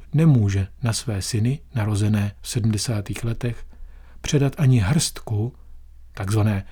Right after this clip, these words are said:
módní inteligence. Naši muži, součástní padesátníci a starší, vyrůstají v teplácích, dederonových bledě modrých košilích s červeným šátkem, na nohách kecky.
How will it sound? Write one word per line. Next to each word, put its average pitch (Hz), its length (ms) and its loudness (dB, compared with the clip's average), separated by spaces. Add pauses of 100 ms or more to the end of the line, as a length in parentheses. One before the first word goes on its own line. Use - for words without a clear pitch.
(160)
módní 123 420 4
inteligence. 104 760 -2 (1000)
Naši 135 260 4
muži, 113 320 4
součástní 104 840 -2 (280)
padesátníci 110 1000 0 (320)
a - 100 -12
starší, 110 540 -2
vyrůstají 104 680 0
v - 100 -14
teplácích, 110 760 -2 (380)
dederonových 104 640 2
bledě 107 280 2
modrých 101 340 0
košilích 107 460 -2
s - 20 -14
červeným 104 460 0
šátkem, 113 600 -2 (300)
na 127 80 6
nohách 110 400 4
kecky. - 460 -10